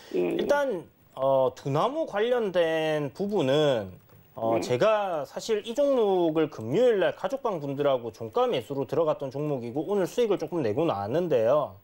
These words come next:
Speaker 1: 예.
Speaker 2: 그 이면에는, 어, 금요일 날 제가,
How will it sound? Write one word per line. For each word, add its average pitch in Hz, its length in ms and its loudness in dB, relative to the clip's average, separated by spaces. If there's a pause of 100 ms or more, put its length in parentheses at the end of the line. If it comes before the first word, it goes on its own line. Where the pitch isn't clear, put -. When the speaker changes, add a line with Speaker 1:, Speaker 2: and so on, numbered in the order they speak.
(380)
Speaker 1:
예. 165 300 -8 (120)
Speaker 2:
그 240 300 2
이면에는, 165 920 0 (300)
어, 113 240 0
금요일 220 420 2
날 170 160 0
제가, 143 480 -2